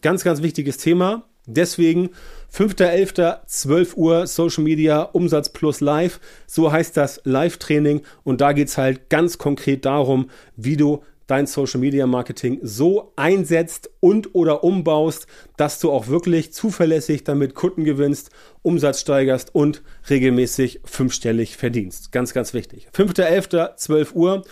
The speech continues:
Social Media, Umsatz plus, das Live-Training. Meld dich an, ist gratis, kostet dich keinen Cent, also kostet dich ein bisschen Zeit,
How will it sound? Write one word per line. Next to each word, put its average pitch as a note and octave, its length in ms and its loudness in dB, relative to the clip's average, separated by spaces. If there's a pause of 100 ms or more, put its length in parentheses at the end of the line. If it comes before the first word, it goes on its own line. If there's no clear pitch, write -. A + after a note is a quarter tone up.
(180)
Social D#3 340 -2
Media, D3+ 300 2
Umsatz D3+ 400 0
plus, D3+ 420 0
das C3 240 -4
Live-Training. D3+ 760 0 (280)
Meld D#3+ 300 2
dich G3 240 0
an, G#3 320 0 (240)
ist F#3 200 0
gratis, F3+ 680 -4 (160)
kostet E3+ 380 -2
dich D3+ 200 -4
keinen F3+ 300 -2
Cent, F#3 520 -4
also A2+ 200 -2
kostet A#2+ 340 -10
dich B2 100 -6
ein A#2+ 100 -6
bisschen F#3+ 300 0
Zeit, D3+ 380 -4